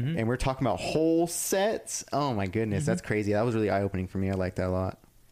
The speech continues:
Speaker 1: Huge. All right, guys. Um, oh, we got news too. There's news.
Speaker 2: Huh?
Speaker 1: We will not be doing live streams on
Speaker 2: Oh.
Speaker 1: Fridays anymore.
Speaker 2: Oh.
Speaker 1: The month of August is shot.
Speaker 2: Yeah, yeah, yeah, yeah.
Speaker 1: Um, I'm still working six days a week,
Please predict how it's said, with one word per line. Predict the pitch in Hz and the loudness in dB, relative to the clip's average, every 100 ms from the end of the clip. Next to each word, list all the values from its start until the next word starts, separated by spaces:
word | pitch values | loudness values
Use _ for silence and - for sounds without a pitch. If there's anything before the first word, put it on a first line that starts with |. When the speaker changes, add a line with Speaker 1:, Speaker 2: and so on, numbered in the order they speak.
| - - - | -20 -20 -6
Speaker 1:
Huge. | 131 131 117 101 - | -2 2 0 -2 -2
All | 131 | 0
right, | 135 127 | 0 2
guys. | 120 120 120 - | 2 2 0 0
Um, | 123 120 117 | 2 2 2
oh, | 156 | 0
we | 151 139 | 2 2
got | 165 | 2
news | 151 156 131 | 2 2 0
too. | - 135 117 | 0 0 0
There's | 95 101 | 0 -2
news. | 110 117 101 90 - - - _ - - - - | 0 0 0 -2 -8 -18 -20 _ -20 -20 -20 -6
Speaker 2:
Huh? | 127 | 0
Speaker 1:
We | 123 | 2
will | 127 | 2
not | 117 123 151 139 | 2 0 0 -2
be | 147 | -2
doing | 127 127 143 117 101 104 | 0 0 2 0 0 0
live | 107 135 139 | 0 -2 -2
streams | - 98 98 101 | -2 0 0 0
on | 92 | 2
Speaker 2:
Oh. | 135 135 | 2 2
Speaker 1:
Fridays | 120 117 101 | 2 2 0
anymore. | 95 92 92 87 - _ - | 0 0 0 -2 -8 _ -4
Speaker 2:
Oh. | 120 127 104 - - 117 | 0 0 -2 -6 -8 -2
Speaker 1:
The | 117 | 0
month | 127 156 | 0 -2
of | 135 | 0
August | 120 131 165 165 127 | 0 0 -2 -4 -2
is | 110 | -2
shot. | - 123 101 90 - - _ - | 0 0 0 -4 -14 -20 _ 0
Speaker 2:
Yeah, | 131 113 - - - | 0 0 -4 -6 -2
yeah, | 113 | 0
yeah, | 117 113 101 | 2 2 2
yeah. | 104 101 98 | 2 2 0
Speaker 1:
Um, | 98 | 0
I'm | 113 131 | 0 0
still | - 147 143 | -2 0 2
working | 131 131 147 135 | 2 0 -2 -2
six | - 139 | -2 -4
days | - 139 143 | 0 0 2
a | |
week, | 123 113 - | 0 0 -4